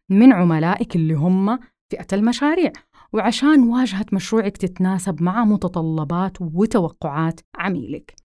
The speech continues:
وفي هذه الحالة حتحتاجي تحصري المصاريف المتوقعة للمشروع وتحسبيها وتضيفيها للادخار لمشروعك، عشان على الأقل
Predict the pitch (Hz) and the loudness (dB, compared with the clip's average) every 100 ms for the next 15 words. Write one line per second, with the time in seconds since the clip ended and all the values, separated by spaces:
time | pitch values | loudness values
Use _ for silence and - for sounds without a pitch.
0 | _ _ _ _ 240 277 233 285 320 294 | _ _ _ _ 0 4 4 6 6 4
1 | 226 220 220 220 214 185 - - 196 208 | 4 -2 0 -2 -4 -10 -12 -6 -2 -2
2 | 185 208 190 - - 202 196 170 147 208 | -2 -4 -6 -10 -6 -2 -2 -2 -2 -2
3 | 220 190 185 175 156 143 160 247 240 214 | 0 0 0 -2 -4 -2 0 0 0 0
4 | 214 220 208 208 175 190 202 185 180 - | -2 -2 0 2 2 4 4 2 -2 -6
5 | 160 147 - _ _ _ 180 208 233 - | -6 -8 -10 _ _ _ -4 -2 -4 -4
6 | 208 185 233 240 294 294 175 180 269 277 | -2 0 2 2 0 -4 -6 -2 -4 0
7 | 214 226 226 220 202 214 214 185 180 180 | 2 0 0 -4 -2 -2 -2 -2 -2 0
8 | 185 180 165 - 143 156 - 156 170 185 | -2 -4 -6 -6 -8 -12 -8 -4 -4 -6
9 | _ _ - 196 185 180 180 202 285 294 | _ _ -6 -6 -6 -6 -6 0 -2 -2
10 | - - - 214 262 254 220 302 381 330 | -18 -20 -10 -4 0 0 2 2 4 2
11 | - - - _ 240 202 151 | 2 -4 -4 _ 0 0 -2